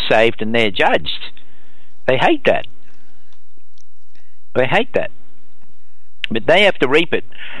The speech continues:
<coughs> Excuse me. So, um, the other one is, are you prepared to receive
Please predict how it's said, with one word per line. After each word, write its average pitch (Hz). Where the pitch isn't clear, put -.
<coughs> -
Excuse 135
me. 151
So, 123
um, 117
the 143
other 202
one 180
is, 156
are 139
you 185
prepared 196
to 160
receive 170